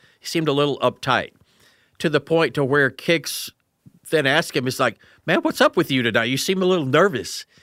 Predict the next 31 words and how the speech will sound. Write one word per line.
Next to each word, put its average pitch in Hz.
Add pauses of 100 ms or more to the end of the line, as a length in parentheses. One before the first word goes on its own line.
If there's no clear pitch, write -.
(880)
And 131
he 147
said 143
that 120
Tim 147 (260)
told 151
him, 117 (600)
"I'm 160
gonna 160
debut 135
what 139
I 127
think 151
will 123
be 120
the 107
song 127
of 107
my 113
career 98 (200)
tonight." 90 (1200)
And 117
so 117 (580)
the 120
show's 139
going 147
on. 143 (160)
Kix 151
and 139
Ronnie 143
win 131